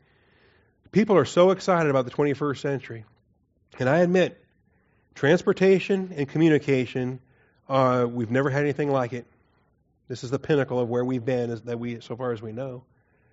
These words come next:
You know, I can, I can be around the globe in, within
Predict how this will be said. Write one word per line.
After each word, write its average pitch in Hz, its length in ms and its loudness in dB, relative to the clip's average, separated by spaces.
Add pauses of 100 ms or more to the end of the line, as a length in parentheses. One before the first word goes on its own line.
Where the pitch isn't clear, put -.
(600)
You 120 80 -2
know, 117 160 0
I 123 100 2
can, 127 180 -4
I 123 140 -2
can 131 160 -4
be 131 140 -2
around 131 240 -2
the 139 80 -4
globe 139 320 0
in, 120 300 -8
within 120 360 -6